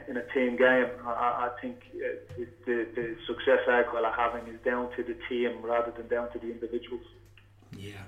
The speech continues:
Speaker 2: Uh, we've had loads of questions from people asking, "Will you be the Argyle manager one day?" <laughs>
Speaker 1: <laughs> Well, that's, that's a no-brainer. That's, that's an easy question. The, the, the answer, I would love to, but realistically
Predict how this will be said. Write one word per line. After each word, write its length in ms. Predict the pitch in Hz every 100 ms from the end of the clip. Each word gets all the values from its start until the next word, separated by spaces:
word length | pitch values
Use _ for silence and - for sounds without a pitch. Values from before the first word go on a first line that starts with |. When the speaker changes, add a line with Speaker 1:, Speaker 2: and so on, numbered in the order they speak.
| - - - - -
Speaker 2:
Uh, 120 | 139 139
we've 100 | 123
had 180 | 156 160
loads 300 | 165 156 127
of 80 |
questions 520 | - 139 - 127 123 120
from 140 | 131
people 320 | 131 127 127
asking, 480 | 127 131 - 110 110
"Will 140 | 127 123
you 140 | 123
be 100 | 123
the 120 | 113 123
Argyle 380 | 123 123 120
manager 360 | 123 131 120 104
one 200 | 101 107
day?" 220 | 104 101 -
<laughs> 60 | - - -
Speaker 1:
<laughs> 920 | 131 - - - - - - - - - - - - - - - - - - - - - 127 -
Well, 100 | -
that's, 180 | - - - - - -
that's 240 | - 165 160
a 40 | 160
no-brainer. 640 | 170 160 151 147 170 147
That's, 260 | 151 - -
that's 220 | 156 147
an 100 | 143
easy 240 | 151 135
question. 420 | - 147 147 147 127
The, 180 | 135 131 -
the, 140 | 139 -
the 80 | 131
answer, 280 | 147 139 143
I 120 | 135
would 180 | 135 135
love 300 | 135 131 156 -
to, 160 | 151 - -
but 100 | 120 - -
realistically 840 | 143 135 143 139 131 120 120 120